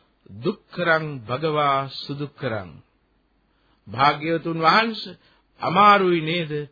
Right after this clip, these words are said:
ගොඩක් අමාරුයි නේද?" දැන් ඔබට තේරෙන්නට ඕන දෙවියාගේ සිත තුළ පැවතුණු සිතිවිලි වල ස්වභාවය කුමක්ද?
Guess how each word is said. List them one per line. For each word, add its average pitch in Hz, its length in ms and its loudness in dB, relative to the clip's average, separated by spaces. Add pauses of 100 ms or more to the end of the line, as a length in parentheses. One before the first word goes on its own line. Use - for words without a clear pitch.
(200)
ගොඩක් 147 500 -2
අමාරුයි 135 520 -2
නේද?" 120 240 -6 (120)
දැන් 226 320 0
ඔබට 247 280 2
තේරෙන්නට 196 520 0
ඕන 185 240 -2 (1040)
දෙවියාගේ 240 800 2
සිත 190 220 -14
තුළ 220 260 -4
පැවතුණු 196 540 -2
සිතිවිලි 185 520 -8
වල 175 140 -2
ස්වභාවය 170 540 2
කුමක්ද? 156 380 -8